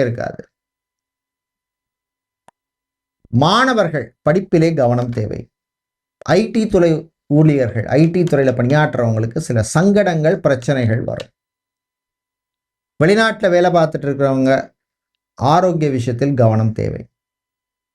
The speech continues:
ஆன்மீகவாதிகள், ஆலய அர்ச்சகர்கள், புரோகிதர்கள், ஜோதிடர்கள்,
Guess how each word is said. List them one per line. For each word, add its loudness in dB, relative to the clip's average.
ஆன்மீகவாதிகள், 2
ஆலய 4
அர்ச்சகர்கள், -2
புரோகிதர்கள், 2
ஜோதிடர்கள், 2